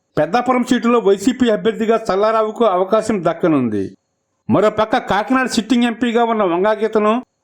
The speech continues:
రాబోయే ఎన్నికల్లో పిఠాపురం ఎమ్మెల్యేగా పోటీ చేయడం ఖాయంగా కనిపిస్తోంది. అయితే ముద్రగడ పోటీ చేస్తారా, కుమారుడిని రంగంలోకి దింపుతారా అనే నిర్ణయానికి అనుగుణంగా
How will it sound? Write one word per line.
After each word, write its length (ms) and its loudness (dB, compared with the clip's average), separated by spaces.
రాబోయే 480 2
ఎన్నికల్లో 440 0
పిఠాపురం 520 -2
ఎమ్మెల్యేగా 600 0
పోటీ 460 0
చేయడం 220 0
ఖాయంగా 460 -2
కనిపిస్తోంది. 720 -2
అయితే 260 0
ముద్రగడ 440 -2
పోటీ 340 0
చేస్తారా, 540 0
కుమారుడిని 560 0
రంగంలోకి 500 0
దింపుతారా 480 0
అనే 240 0
నిర్ణయానికి 520 -2
అనుగుణంగా 640 0